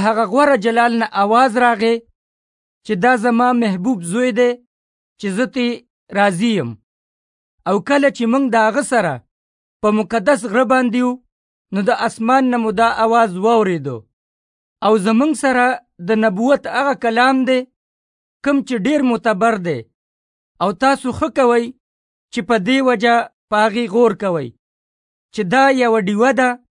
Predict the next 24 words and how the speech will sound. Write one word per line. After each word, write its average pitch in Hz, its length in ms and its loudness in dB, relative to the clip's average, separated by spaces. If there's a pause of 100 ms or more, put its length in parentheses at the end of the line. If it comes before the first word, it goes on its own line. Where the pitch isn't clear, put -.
(480)
کومه 262 220 2
چې 254 140 -6
د 196 80 -4 (120)
تیارې 220 300 0 (100)
په 254 100 0
ځای 233 220 0 (100)
کې 233 120 -4 (500)
رڼا 208 400 2
ورکوي، 196 520 -2 (760)
تر 220 220 2
څو 285 180 -2
چې 269 220 -8
سحر 233 280 0 (120)
نشي 269 300 0 (920)
او 220 160 2
د 220 160 0
سبا 240 360 0
ستوری 247 520 -2 (580)
ستاسو 254 360 0
په 202 160 -4
زړونو 254 340 0
کې 196 160 -8
ونه 247 340 0
ځلیږي. 196 500 -2